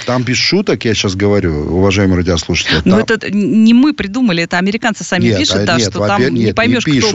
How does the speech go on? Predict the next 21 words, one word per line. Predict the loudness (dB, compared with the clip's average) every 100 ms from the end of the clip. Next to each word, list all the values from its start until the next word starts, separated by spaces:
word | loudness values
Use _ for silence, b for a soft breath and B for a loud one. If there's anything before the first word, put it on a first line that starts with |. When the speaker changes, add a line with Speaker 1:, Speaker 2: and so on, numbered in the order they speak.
| 0
Speaker 2:
муж, | 0
Speaker 1:
Стоп, | 0 0 0
Speaker 2:
кто | 0
Speaker 1:
стоп, | 0 0
Speaker 2:
жена, | 0 0
Speaker 1:
там | 0
вышло | 0 0 -2
Speaker 2:
кто | 0
Speaker 1:
расследование | -2 -4 -2 0 0 0 -2 -4 -6 -8 -12 -18 -14 -2
в |
американском | 2 2 2 0 0 0 0 0
журнале. | 2 2 0 -2 -4 -6
Вышло | -2 0 2 0
расследование, | 0 -2 -2 -4 -2 -4
в | -4
котором, | -4 0 0 0 -2 B B B B
а, | -2 0
утверждается, | 0 2 0 0 -2 -2 -2 -6 -8 -6
что | -4 -2
Барак | 0 2 0 0
Обама | -2 0 0 0 -2 -6